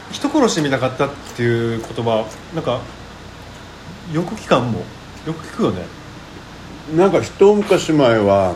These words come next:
Speaker 1: センセーショナルだったけど。
Speaker 2: めっちゃ、なんかあの、榊原
Speaker 1: うん、とかもあったし。
Speaker 2: なんとかの、あのぐらいなんか結構いっ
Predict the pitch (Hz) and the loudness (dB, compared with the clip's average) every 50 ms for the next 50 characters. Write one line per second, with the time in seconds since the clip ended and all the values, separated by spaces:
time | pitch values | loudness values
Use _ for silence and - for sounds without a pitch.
0 | - - - - 180 180 175 147 - 180 180 175 170 156 135 127 117 113 104 - | -4 -10 -6 0 0 2 2 2 2 2 2 2 2 0 0 0 0 -2 -2 -4
1 | - 107 101 104 117 107 92 90 98 120 120 120 - - - - - - - - | -4 -4 -2 -2 -2 -2 0 2 2 2 2 2 0 -8 -14 -16 -16 -18 -18 -18
2 | - - - - - - - 113 113 107 107 101 92 87 87 90 87 90 - - | -18 -18 -18 -18 -14 -8 -4 -4 -2 0 0 0 0 0 -2 -4 -6 -8 -10 -12
3 | - - - - - - - - - - - - - - - 101 98 - 107 101 | -16 -16 -16 -18 -18 -18 -18 -18 -18 -16 -16 -16 -14 -12 -10 -10 -6 -6 -6 -4
4 | - 123 107 107 101 98 92 90 87 85 87 85 - - - 139 127 123 117 113 | -2 0 2 2 2 2 2 0 0 -4 -6 -8 -10 -10 -10 -8 -6 -4 -4 -6
5 | 98 110 110 110 101 98 98 98 95 - - 98 104 98 95 95 90 90 87 - | -6 -4 -4 -2 0 0 0 0 -2 -2 -2 -2 -2 -2 -2 -2 -2 -4 -6 -8
6 | - - - - - - - - - - - - - - - - - - - - | -12 -16 -16 -16 -16 -16 -16 -16 -16 -16 -16 -18 -18 -18 -18 -18 -18 -16 -16 -16
7 | - - - - - - - - - 92 92 98 101 104 107 110 110 107 107 107 | -16 -16 -16 -16 -16 -16 -14 -12 -10 -8 -4 -2 -2 0 0 0 0 0 -2 -2
8 | 107 107 - 107 - - 101 95 92 87 | -4 -6 -6 -8 -6 -6 -6 -4 -6 -8